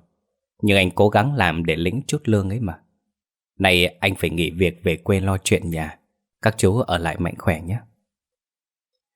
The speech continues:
Trong lúc đó, ông Hải cũng hốt hoảng chạy lại nói: "Ôi trời, sao vậy Trung? Đang yên đang lành lại nghỉ việc là sao hả cháu? Sao không nói gì với chú? Mày đúng là."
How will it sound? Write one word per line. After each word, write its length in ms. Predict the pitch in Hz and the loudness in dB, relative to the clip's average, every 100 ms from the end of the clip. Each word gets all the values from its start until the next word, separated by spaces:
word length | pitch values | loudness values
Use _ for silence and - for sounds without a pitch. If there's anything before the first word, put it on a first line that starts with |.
| _ _ _ | _ _ _
Trong 200 | - 98 | 0 2
lúc 180 | 110 - | 2 4
đó, 360 | 95 104 160 - | 4 4 0 -4
ông 160 | 107 92 | -2 -2
Hải 180 | 95 82 | -2 -2
cũng 280 | - 95 139 | -2 -4 -4
hốt 160 | 160 151 | -6 -4
hoảng 240 | 92 80 - | -2 -2 -4
chạy 180 | - | -6
lại 200 | 85 85 98 | -4 -6 -6
nói: 300 | 90 95 135 _ _ _ _ _ _ _ _ _ _ _ _ _ | -6 -6 -10 _ _ _ _ _ _ _ _ _ _ _ _ _
"Ôi 160 | - 113 | 0 2
trời, 220 | - 87 - _ - | 2 -6 -10 _ -8
sao 220 | - 110 | 2 2
vậy 160 | 95 87 | 4 2
Trung? 220 | - 110 - - _ _ - | 0 -2 -6 -20 _ _ -2
Đang 200 | 104 104 | 2 4
yên 160 | 101 | 4
đang 200 | 95 101 | 2 2
lành 240 | 101 92 85 | 2 2 2
lại 100 | 85 | 0
nghỉ 200 | 90 82 | 0 -2
việc 260 | 87 85 | 0 -2
là 100 | 95 | -2
sao 220 | 87 113 95 | 0 0 0
hả 80 | |
cháu? 300 | 85 - 131 147 _ _ _ _ _ | -4 -4 -4 -6 _ _ _ _ _
Sao 180 | - 113 | -2 0
không 200 | 113 92 | 2 2
nói 120 | 107 | 2
gì 180 | 120 87 | 2 0
với 160 | 87 107 | 0 -2
chú? 240 | 113 123 147 - _ _ _ _ | -2 -2 -4 -12 _ _ _ _
Mày 240 | 95 - - | -12 -10 -2
đúng 240 | 101 139 | 0 2
là." 480 | 151 90 80 82 90 | 2 0 -2 -10 -16